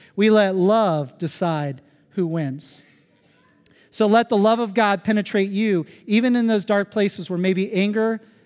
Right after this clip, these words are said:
has been kept, and let God redeem that and change you. He doesn't mean for you to live a life where cancer is eating you from within through this thing called anger. He wants to relieve that.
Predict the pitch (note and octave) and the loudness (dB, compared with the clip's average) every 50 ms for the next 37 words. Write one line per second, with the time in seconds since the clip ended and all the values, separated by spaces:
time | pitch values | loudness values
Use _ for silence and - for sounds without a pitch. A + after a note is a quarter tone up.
0 | _ _ - G3 F#3+ D#3+ F#3+ F#3+ F3+ - - F#3+ D#3+ D3 G3+ _ - - - - | _ _ -2 -2 -2 0 -2 -4 -4 -2 -4 -4 -4 -4 -8 _ -20 -20 -20 -20
1 | _ _ _ _ _ _ _ _ - F#3 F#3+ F#3+ F#3+ D#3+ D#3+ G3 F#3+ F#3+ F#3+ F#3+ | _ _ _ _ _ _ _ _ -2 0 2 2 0 2 0 0 2 2 0 0
2 | G3 F#3+ F#3+ - _ F3+ F#3 F#3 D#3+ G3 G#3 G#3 G3+ F#3 D#3+ C#3+ C3+ C#3 - _ | -2 -4 -6 -12 _ -6 -4 -2 0 0 0 2 0 0 -2 -2 -4 -8 -12 _
3 | _ _ _ _ _ - F#3+ E3+ D#3 - - F3+ F3 E3+ E3 C#3 C#3+ C3+ C3+ C#3+ | _ _ _ _ _ -6 -6 -6 -4 -4 -4 -2 -2 -2 -4 -6 -8 -8 -10 -12
4 | - _ _ _ _ _ _ _ _ _ _ _ _ _ G#3 A3 A3+ A#3+ G#3+ B3 | -20 _ _ _ _ _ _ _ _ _ _ _ _ _ 0 2 2 2 2 2
5 | A3+ G#3 A3 A#3+ A#3+ A3 - A3 G#3 G3+ F#3+ G3 F#3+ F#3 G3+ G#3 F#3 F3+ E3+ F#3 | 2 2 2 2 2 0 -2 -2 -2 0 0 0 0 2 0 0 0 0 0 0
6 | G3 G3 F#3+ F3 - - F#3+ E3+ D#3+ _ - - A3 G#3+ G#3+ G3+ - F3+ E3 D3+ | 0 0 -2 -2 -4 -6 -6 -6 -6 _ -4 -2 -2 -2 -2 -2 -4 -6 -6 -6
7 | - - G#3+ G#3+ G#3+ G#3 G3 F3 E3 D3+ C#3 - - _ _ _ A3 G3+ F#3+ F#3+ | -8 -6 -4 -2 -2 -2 -2 -2 -2 -4 -6 -10 -16 _ _ _ -2 0 0 -2
8 | F#3 - G#3 G3+ F#3+ E3+ D#3+ D3 - - _ _ _ G#3 F#3+ F3+ F#3 F3 - - | -2 0 -2 0 0 -2 -4 -6 -8 -14 _ _ _ -2 -2 -2 -2 -4 -2 0
9 | G#3 G3 F#3 E3+ - F#3+ E3 D#3+ D3+ - - D#3+ E3+ E3 D3 C#3 B2+ C3 _ _ | 0 0 0 -2 -2 -4 -4 -4 -4 -4 -4 -4 -4 -4 -6 -8 -10 -10 _ _
10 | _ _ A3 A3+ A#3+ A#3+ A#3+ A#3+ - C4 A#3+ A#3 A#3+ A#3+ A#3+ B3 A#3+ G#3 D#3+ D3+ | _ _ -2 -2 0 -2 -2 -4 -6 -6 -4 -2 -2 -2 0 -2 -2 -2 -4 -8
11 | B2 A#2+ | -10 -10